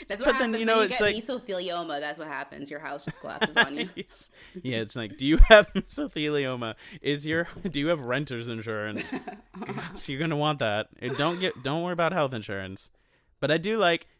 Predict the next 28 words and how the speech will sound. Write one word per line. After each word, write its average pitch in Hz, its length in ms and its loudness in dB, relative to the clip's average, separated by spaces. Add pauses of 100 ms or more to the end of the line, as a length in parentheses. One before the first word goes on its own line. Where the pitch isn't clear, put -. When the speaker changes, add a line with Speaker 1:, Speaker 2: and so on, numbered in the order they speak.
(1040)
Speaker 2:
she - 260 -4
was 170 140 0
still, 156 480 0 (100)
like, 113 260 -8 (220)
trying 151 540 0
to 127 120 -10
take 143 340 -6
her 156 120 -2
mom's 123 460 -2
body 110 560 -2 (120)
out 107 280 -2
of 113 260 -6 (420)
the 120 120 -4
house 120 420 0
because 117 320 -10
she - 180 -10
still 117 320 -4
needed 104 440 -6
her. 92 280 -6
And 123 160 -4
then 131 260 -2 (460)
she, 123 320 -4
like, 113 280 -4
entombed, 117 720 -8 (800)
or 107 180 -8
encased 107 420 -10
herself, 113 380 -10
entombed? 117 500 -12